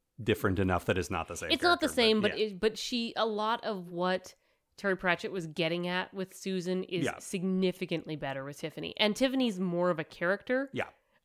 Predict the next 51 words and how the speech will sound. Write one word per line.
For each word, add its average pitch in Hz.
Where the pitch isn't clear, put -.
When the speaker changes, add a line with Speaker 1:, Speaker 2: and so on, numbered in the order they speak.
Speaker 2:
Um, 156
there's 156
a 170
lot 170
more 165
to 185
her, 214
and 196
Tiffany's 202
up -
there 160
with 151
those 156
really 170
good 147
Speaker 1:
Yeah. -
Speaker 2:
characters. -
Speaker 1:
Yeah, 196
you 98
list, 104
like, 98
your 104
top 90
five 85
Speaker 2:
Yeah, 139
Speaker 1:
Discworld -
Speaker 2:
and 185
Tiffany's 180
gonna 156
Speaker 1:
characters. -
Speaker 2:
be 147
in 139
there -
'cause -
Speaker 1:
Yeah. -
Speaker 2:
she's 156
really 151
good. -
Speaker 1:
Absolutely. 73
Um, 104
but 180
yeah, 185
I 180
mean, 170
I 139
want 127
to -
like 107
Susan. 80
Speaker 2:
Mm-hmm. 214
Speaker 1:
I 107